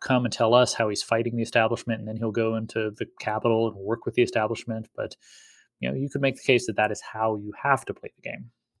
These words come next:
But he was challenged by Rachel Haislip, a young woman that I, I only met once, uh, but she seems really sharp.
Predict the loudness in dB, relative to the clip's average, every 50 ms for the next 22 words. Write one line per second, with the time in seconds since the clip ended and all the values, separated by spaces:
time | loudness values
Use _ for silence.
0 | _ _ _ -12 -12 -8 -6 -4 -4 -4 0 2 2 4 4 2 0 -2 -2 -4
1 | -2 -2 0 0 0 0 0 0 0 0 0 0 0 0 0 0 0 0 -2 0
2 | 0 0 0 2 0 0 0 -2 -2 -2 -4 -4 -8 -10 -12 -16 _ _ _ _
3 | -12 -8 -4 -2 0 2 4 4 4 4 4 2 0 -2 -2 -4 -6 -8 -8 -8
4 | -8 -8 -6 -6 -8 -8 -8 -8 -6 -4 -4 -4 -4 -6 -4 -4 -2 -2 0 2
5 | 4 4 4 4 2